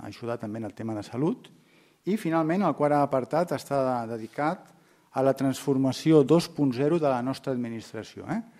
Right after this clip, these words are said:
De l'administració de la Generalitat de Catalunya. Doncs entrem en matèria en aquest bloc introductori inicial. Clar, hem evolucionat molt des del regne dels primats fins a l'Homo digitalis. Em,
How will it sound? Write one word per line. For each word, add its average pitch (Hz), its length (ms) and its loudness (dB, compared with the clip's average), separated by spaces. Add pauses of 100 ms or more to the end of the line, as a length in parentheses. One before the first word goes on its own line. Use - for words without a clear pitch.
(260)
De 117 100 -6
l'administració 117 600 0
de - 20 2
la 120 100 0
Generalitat 110 360 -6
de 117 100 -4
Catalunya. 98 460 -12 (1400)
Doncs 127 380 -2 (320)
entrem 143 500 2
en 127 160 -8
matèria 143 460 0
en 160 80 4
aquest 131 180 -2
bloc 120 300 0
introductori 123 760 2
inicial. 131 460 -2 (1500)
Clar, 180 220 6 (100)
hem 185 160 4
evolucionat 196 640 2
molt 190 720 2
des 139 240 -2
del 135 160 -2
regne 156 320 -4
dels 160 240 -4
primats 151 560 -2
fins 139 240 2
a 127 80 8
l'Homo 139 300 10
digitalis. 120 960 2 (100)
Em, 120 720 -6